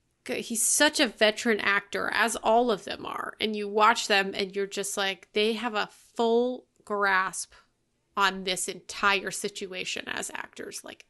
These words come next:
they are completely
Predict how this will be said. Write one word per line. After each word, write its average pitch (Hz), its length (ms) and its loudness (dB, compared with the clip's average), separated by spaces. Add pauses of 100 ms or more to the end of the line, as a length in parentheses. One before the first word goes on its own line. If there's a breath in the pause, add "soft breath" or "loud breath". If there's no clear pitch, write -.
they 196 400 0
are 185 480 -2 (1120)
completely - 1080 -4